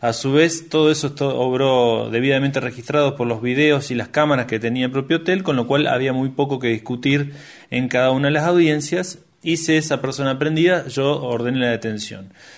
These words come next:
Con una particularidad que esta persona tenía una libertad condicional, tenía una pena anterior de tres años de ejecución de cumplimiento efectivo, pero que se le había otorgado la libertad condicional por haber cumplido los dos tercios de la condena y por haber tenido un dictamen favorable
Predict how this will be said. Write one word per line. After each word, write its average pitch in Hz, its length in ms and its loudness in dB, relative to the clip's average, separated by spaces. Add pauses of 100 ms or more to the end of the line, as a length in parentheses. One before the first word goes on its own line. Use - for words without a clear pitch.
(180)
Con 120 180 -4
una 151 160 2
particularidad 165 640 2
que 156 80 -4
esta 143 180 -4
persona 143 400 -4
tenía 135 160 -4
una 143 120 0
libertad 135 380 0
condicional, 156 600 0
tenía 127 200 -2
una 123 220 -4
pena 165 220 2
anterior 185 640 2 (120)
de 127 140 -2
tres 147 200 -2
años 147 180 -2
de 135 60 0
ejecución 131 640 -4
de 123 100 -4
cumplimiento 139 400 -2
efectivo, 190 600 0 (300)
pero 165 220 2
que 151 100 0
se 139 100 -4
le 135 100 0
había 147 200 2
otorgado 143 380 4
la 120 100 2
libertad 123 360 2
condicional 156 500 -2
por 123 120 2
haber 120 180 2
cumplido 127 440 -2
los 113 160 -2
dos 127 200 -2
tercios 135 220 -2
de 143 120 0
la - 20 -4
condena 165 500 0
y 131 120 -4
por 120 160 0
haber 127 200 2
tenido 135 220 -2
un 131 60 -2
dictamen 127 380 -2
favorable 135 640 4